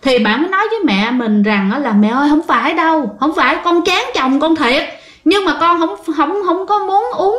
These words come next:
thuốc đâu, mà cái bà đó đó, bà kêu con uống, bà bắt con uống, mẹ ơi, bà muốn con đi. Và khi mà mẹ bạn nghe vậy là mẹ bạn sững sờ. Mẹ bạn biết rồi,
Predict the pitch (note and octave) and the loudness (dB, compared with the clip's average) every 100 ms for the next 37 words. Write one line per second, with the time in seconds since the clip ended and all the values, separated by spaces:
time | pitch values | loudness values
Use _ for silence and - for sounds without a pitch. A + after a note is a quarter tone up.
0 | C5 G4 G#4+ G#4+ F4 E4+ D#4+ B3+ B3 A3 | -2 -2 0 0 0 2 2 2 2 -2
1 | - - - _ - A4 D4 B3+ B3+ F4+ | -6 -18 -20 _ -4 0 0 0 0 0
2 | A4+ A#4 - - _ A#3+ D#4 G4 F#4 F4 | 0 -2 -6 -20 _ -4 0 0 0 0
3 | E4 C#4+ F4+ B4 E4 D4+ A4 - F#4 D#4 | 0 0 0 -2 -4 -2 -2 -2 0 2
4 | F4+ A#4+ F4+ C4 D4+ C#4 D#4+ G4+ C5 G#4+ | 0 0 0 0 0 0 0 -2 -2 2
5 | E4 E4 F4+ E4 G3+ - _ _ _ _ | 4 4 4 2 -2 -10 _ _ _ _
6 | _ _ _ _ _ _ - G3+ G#3 G#3 | _ _ _ _ _ _ -4 0 0 0
7 | D4+ E4 D#4 B3+ A3 G3+ F#3+ F#3+ G3 G#3+ | 0 2 2 0 2 2 0 2 0 2
8 | G3+ G#3+ C4 C4 A#3 E3+ F#3+ G#3 F#3 F#3+ | 0 -2 -2 -4 -2 -2 0 0 0 -2
9 | F#3 F3 F#3+ A3 G#3+ D#4 A#3 F3+ E3 - | -2 -4 -2 0 2 0 -2 -6 -8 -14
10 | - _ - - - A3 B3 B3 E4 A#4+ | -20 _ -20 -12 -4 0 0 2 2 0
11 | B3+ G3+ F3+ | -2 -2 -2